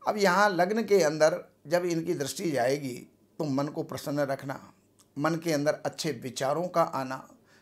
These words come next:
जितने भी जो मन के अंदर नेगेटिविटी है उस नेगेटिविटी को समाप्त करना और पॉजिटिविटी का जो है प्रारंभ हो जाना, ये बृहस्पति की देन है। जिन व्यक्तियों को संतान की अभिलाषा है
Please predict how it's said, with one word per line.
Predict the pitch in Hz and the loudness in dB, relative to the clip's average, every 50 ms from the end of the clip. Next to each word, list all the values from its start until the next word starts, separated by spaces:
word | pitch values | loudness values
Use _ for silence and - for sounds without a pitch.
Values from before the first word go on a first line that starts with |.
| _ _ 139 | _ _ -4
जितने | 127 170 170 170 190 190 185 | -2 -2 -2 0 -2 -2 -2
भी | 185 185 | -2 0
जो | 165 170 170 160 | 0 2 0 2
मन | 156 151 156 | 0 -2 -4
के | 156 - 170 | -4 -2 -2
अंदर | 156 151 147 156 | -2 0 0 -2
नेगेटिविटी | 143 135 131 131 131 151 151 180 185 165 151 131 - 147 139 | -2 -2 -2 0 0 0 0 2 0 0 0 0 -2 -2 -2
है | 113 120 117 - - - _ _ _ _ _ _ 175 | 0 -2 -2 -4 -6 -10 _ _ _ _ _ _ -8
उस | 165 - | -8 -4
नेगेटिविटी | 151 147 147 151 165 160 175 165 151 151 147 156 | 0 0 2 2 0 0 0 -2 -4 -4 -6 -6
को | 143 151 147 | -6 -6 -6
समाप्त | - 135 127 135 151 - - 160 | -6 -4 -2 -2 -2 -2 -2 -4
करना | 139 139 135 135 135 135 131 - - - _ - - _ _ | -4 -4 -4 -4 -4 -6 -6 -8 -12 -18 _ -20 -20 _ _
और | 147 143 139 - | -6 -6 -2 -2
पॉजिटिविटी | 151 156 151 160 165 165 180 170 147 135 - 127 123 | -2 -2 0 0 -2 -2 -2 -4 -4 -4 -6 -8 -6
का | 123 131 135 | -6 -6 -6
जो | 127 127 127 - | -6 -8 -10 -10
है | 160 - | -12 -14
प्रारंभ | - _ - 151 135 135 143 147 143 131 | -14 _ -6 -4 -2 -2 -2 -2 -6 -6
हो | 117 120 | -8 -6
जाना, | 117 123 120 120 143 151 - - - _ _ _ _ _ 143 | -4 -4 -4 -4 -4 -8 -10 -12 -14 _ _ _ _ _ -4
ये | 165 180 | -4 -2
बृहस्पति | 151 131 131 147 156 - - 151 139 - 160 | -2 -2 -4 -4 -6 -6 -6 -6 -6 -6 -8
की | 156 160 156 | -8 -8 -8
देन | 117 123 139 147 151 | -4 0 0 0 0
है। | 165 143 165 175 190 - - _ _ _ _ _ _ _ _ _ _ _ _ _ _ _ _ _ _ - - _ _ 139 | -2 -4 -4 -4 -6 -6 -10 _ _ _ _ _ _ _ _ _ _ _ _ _ _ _ _ _ _ -20 -20 _ _ -14
जिन | 131 139 190 233 247 | -4 -2 0 0 2
व्यक्तियों | 226 185 185 - - - 147 139 127 | 2 2 2 0 0 -2 -4 -2 -2
को | 110 98 - - - - _ _ _ _ _ _ _ _ _ _ _ _ _ _ _ _ | -4 -6 -12 -16 -20 -20 _ _ _ _ _ _ _ _ _ _ _ _ _ _ _ _
संतान | - - 147 160 151 156 180 196 233 233 | -6 -4 -2 -2 0 2 2 2 2 2
की | 202 220 | 0 0
अभिलाषा | - 165 156 156 151 139 131 131 - 127 | 0 2 2 2 2 2 2 0 -2 -6
है | - - - - - - - - _ | -8 -10 -12 -18 -20 -20 -20 -20 _